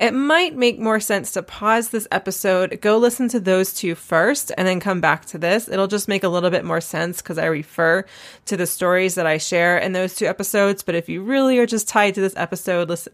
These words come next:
and listening to it first, then be my guest. Now, before we get there, I just want to take a moment to thank you so much if you've left a rating or review for Date Yourself Radio.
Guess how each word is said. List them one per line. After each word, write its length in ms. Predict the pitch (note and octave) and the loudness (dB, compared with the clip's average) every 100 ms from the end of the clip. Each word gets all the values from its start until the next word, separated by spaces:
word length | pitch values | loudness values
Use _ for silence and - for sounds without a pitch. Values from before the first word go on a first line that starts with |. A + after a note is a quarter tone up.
| - | -8
and 160 | F3 | -6
listening 340 | F3+ F3 F#3 E3+ | -4 -6 -6 -6
to 120 | F3 | -4
it 140 | D3+ | -4
first, 360 | - E3 E3+ - | -2 0 0 -2
then 280 | E3+ D#3+ E3+ - - - - - _ - | -4 -4 -8 -14 -20 -20 -20 -20 _ -4
be 260 | G3+ G#3+ G#3 | 0 2 0
my 480 | G3 F#3+ F3 E3+ - - | 0 0 2 2 -2 -4
guest. 540 | - C3+ - - - - _ _ _ _ _ _ _ _ _ - | -2 -2 -2 -6 -8 -18 _ _ _ _ _ _ _ _ _ -4
Now, 120 | A#3+ A3+ | 2 2
before 480 | A3 - A#3+ B3 | 0 2 6 6
we 260 | C4 A#3 A#3 | 4 2 0
get 240 | G#3+ G#3 | 0 0
there, 460 | - F#3 E3+ F3 F3 - - - | 2 2 4 4 0 -12 -8 0
I 100 | A#3 | 0
just 140 | B3+ | 0
want 140 | D#4+ | -2
to 60 | D4 | -2
take 120 | D#4+ | 0
a 40 | D4+ | 2
moment 340 | G#3+ G3+ - | 2 0 -2
to 320 | - G3+ F#3+ - | -2 2 2 0
thank 320 | - G#3 G#3 | -2 -2 -2
you 100 | G3+ | -4
so 380 | G3 - A3 A#3+ | -4 0 4 4
much 320 | A3 G3 F#3 | 2 0 0
if 160 | G3 - | -6 -4
you've 220 | G3 F3+ | -4 0
left 280 | F#3+ F3+ - - | 2 0 -2 -4
a 240 | F3+ E3+ | -2 -2
rating 460 | F#3+ F3+ F3+ G#3 G#3+ | -2 -2 0 0 -2
or 340 | - F3 F3 - | 0 2 2 -2
review 680 | F#3 F3 E3+ F3+ E3+ E3 D#3+ - - _ | -6 -6 -6 -2 0 0 -4 -14 -20 _
for 440 | - G3 G3 G3 | 0 4 6 6
Date 220 | F#3+ F#3 | 4 2
Yourself 400 | F#3 F3 F3+ E3+ | 0 -2 -2 -2
Radio. 480 | E3+ D#3+ D#3 D3 C#3+ | -4 -4 -2 -2 -4